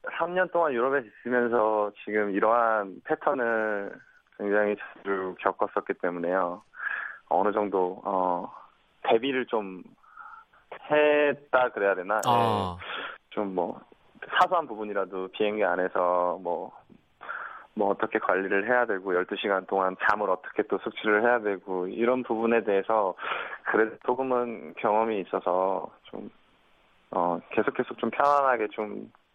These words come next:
Speaker 1: 하려고 해, 했던 것 같아요.
Speaker 2: 네.
Speaker 1: 그래도 힘들죠. 예, 힘들죠.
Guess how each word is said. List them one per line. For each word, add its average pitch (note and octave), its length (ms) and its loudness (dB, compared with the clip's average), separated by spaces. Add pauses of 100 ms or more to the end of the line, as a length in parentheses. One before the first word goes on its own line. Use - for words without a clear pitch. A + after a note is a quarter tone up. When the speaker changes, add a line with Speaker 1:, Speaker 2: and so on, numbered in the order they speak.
(560)
Speaker 1:
하려고 B2+ 440 2
해, G2+ 220 6
했던 A#2+ 300 -8
것 A#2 100 -2
같아요. F2 500 -4
Speaker 2:
네. G#2 560 0
Speaker 1:
그래도 E3 360 4
힘들죠. F3+ 360 -2 (220)
예, G2 180 -4
힘들죠. C3 540 -8